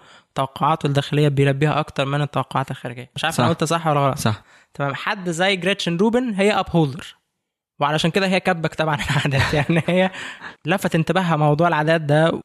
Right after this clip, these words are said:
Speaker 1: هي من الناس المهتمين جدًا بالروتين وليها طقوس معينة وهكذا، فهي بتحب جدًا العادات، فكتبت كتاب عن الموضوع ده،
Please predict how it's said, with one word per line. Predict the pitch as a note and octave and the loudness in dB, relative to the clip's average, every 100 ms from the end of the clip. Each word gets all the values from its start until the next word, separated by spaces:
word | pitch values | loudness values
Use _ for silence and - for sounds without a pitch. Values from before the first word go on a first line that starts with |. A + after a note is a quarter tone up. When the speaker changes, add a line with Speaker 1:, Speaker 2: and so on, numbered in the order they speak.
| - | -2
Speaker 1:
هي | E3 E3+ D#3 | 0 2 0
من | C#3+ - D3+ | -2 -2 0
الناس | D3+ E3 - D3 C#3+ C#3 C#3 C#3 - - _ D3+ | 2 0 0 0 2 0 -2 -6 -16 -20 _ 2
المهتمين | D#3 D#3+ E3+ F#3+ | 4 4 4 4
جدًا | F3+ E3 D#3 | 4 2 2
بالروتين | D3+ C#3+ C#3+ D#3 E3 D#3+ | 4 4 2 4 4 4
وليها | D3+ C#3+ D3 C#3+ C#3+ D#3+ E3 | 4 2 2 2 0 2 0
طقوس | - - E3+ E3+ D#3 | 0 0 2 4 2
معينة | C3+ D3+ D#3+ D#3 | 2 2 2 2
وهكذا، | D3 D3+ D#3+ E3+ | 0 0 0 0
فهي | D3 E3+ F3+ | 0 0 0
بتحب | - G#3+ | 0 0
جدًا | F3+ F#3+ D#3+ D3+ | 2 2 4 2
العادات، | C3 B2 C3 - - _ - - | 2 -2 -6 -16 -20 _ -20 -16
فكتبت | - E3 A3 G3+ E3 | -6 -2 0 0 -2
كتاب | - F3+ F3+ | -2 0 2
عن | F3+ | 2
الموضوع | E3+ D#3+ D#3+ F3+ F3 | 2 2 4 2 2
ده، | F#3 | 0